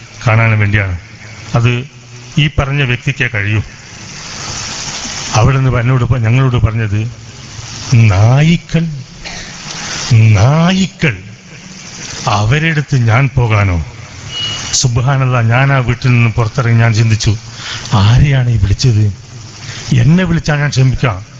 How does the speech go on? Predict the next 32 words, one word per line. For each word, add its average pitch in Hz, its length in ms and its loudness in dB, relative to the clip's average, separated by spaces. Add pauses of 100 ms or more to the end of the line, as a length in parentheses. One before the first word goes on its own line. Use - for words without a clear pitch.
(640)
മഹാനായ 143 520 2
പി 127 140 2
എം 143 220 4
എസ് 147 160 0
എ 143 40 4
പൂക്കോയ 143 540 0
തങ്ങൾ, 135 260 2 (880)
മഹാനായ 147 480 2
സയ്യിദ് 139 360 0
അലി 139 140 2
ബാഫക്കി 135 380 2
തങ്ങൾ, 131 220 -2 (100)
ഏ, 135 120 4
സയ്യിദ് 147 460 0 (260)
മുഹമ്മദ് 147 260 4
അലി 143 300 -2
ശിഹാബ് 139 400 0
തങ്ങൾ, 127 300 -2 (340)
ഹൈദരലി 139 320 2
ശിഹാബ് 123 420 2
തങ്ങൾ, 117 260 2 (340)
അവരുണ്ടാക്കിയ, 160 840 2
അവര് 147 420 0
നേതൃത്വം 151 300 0
കൊടുക്കുന്ന 139 300 2
സംഘടനയല്ലേ 135 560 0
ഇത്? 110 320 0 (880)
എത്ര 123 300 0
വെറുപ്പുണ്ടെങ്കിലും 190 720 0
അങ്ങനെ 190 180 0
വിളിക്കാൻ 170 360 2
പാടുണ്ടോ? 135 480 0